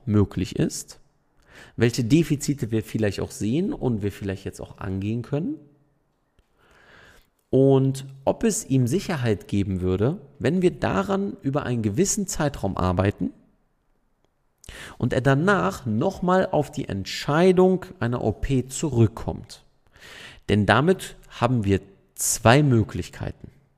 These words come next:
Möglichkeit eins, die entsteht, ist, dass er ein verbessertes Verständnis für seinen Körper bekommt, dass er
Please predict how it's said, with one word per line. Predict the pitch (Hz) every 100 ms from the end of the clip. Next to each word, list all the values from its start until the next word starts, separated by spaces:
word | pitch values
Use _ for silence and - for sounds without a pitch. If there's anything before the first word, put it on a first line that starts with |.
| _ _ _ _ _ _ _
Möglichkeit | 110 117 - 95 - -
eins, | 95 107 -
die | -
entsteht, | - 147 - 175 214 - - - _
ist, | - 175 185 - - _ _ - - - - -
dass | 127 131
er | - 117 117 110 -
ein | 101 101 98 95 95 92 104 _ _ _ _
verbessertes | - 120 107 131 131 120 -
Verständnis | 92 - 104 120 104
für | - 110
seinen | 92 90 87
Körper | - 92 - 98
bekommt, | 120 - 160 254 - - - _ _ _ _ _ _ _ _ _ - - _
dass | 101 98 - -
er | 101 98 95 95 107